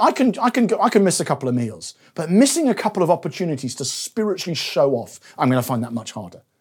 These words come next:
That's what Jesus knows about us. And he aims his teaching directly at that point. My friend John Stark calls this the fast within a fast. It's a phrase that really helped me. Uh, John is a pastor in, uh, Manhattan in New York City,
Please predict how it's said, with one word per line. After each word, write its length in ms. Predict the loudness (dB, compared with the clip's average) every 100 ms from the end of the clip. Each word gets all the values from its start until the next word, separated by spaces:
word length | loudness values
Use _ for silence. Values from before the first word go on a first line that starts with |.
| _ -10
That's 180 | -6
what 80 | -4
Jesus 320 | -4 -4 -4
knows 180 | -4 -4
about 280 | -4 -8 -16
us. 260 | _ -20 _ _ _ _ _ _ _
And 140 | -6
he 80 | -4
aims 160 | -2 -2
his 120 | -4
teaching 340 | -6 -6 -6
directly 540 | -6 -6 -4 -4 -6 -12
at 100 | -12
that 180 | -14 -8
point. 240 | -8 -8 _ _ -20 -18 -18 -20 -20 -20 -20 -20 -20 -20 -20 _ -6
My 140 | 2 4
friend 260 | 6 4
John 200 | 6 6
Stark 340 | 6 6 4 4
calls 300 | 4 4 4
this 280 | 0 -2 -6 -16 -12 -2
the 100 | -2
fast 640 | -2 0 2 2 0 -2
within 380 | 6 6 8 6
a 100 | 4
fast. 640 | -2 -4 -4 -6 -8 -8
It's 140 | -8 -10
a 40 |
phrase 280 | -2 -2 -2
that 100 | -8
really 380 | -14 -10 -4 -2
helped 220 | -2 -4
me. 260 | -6 -10 -14 -20 -20 -20 -14 -4
Uh, 140 | 0
John 180 | 2 2
is 120 | 0
a 60 | -2
pastor 440 | 2 2 0 -2
in, 300 | -2 0 -2
uh, 160 | -2 0
Manhattan 480 | 0 2 2 0 -2
in 80 |
New 80 | 0
York 200 | 0 2
City, 320 | 2 2 0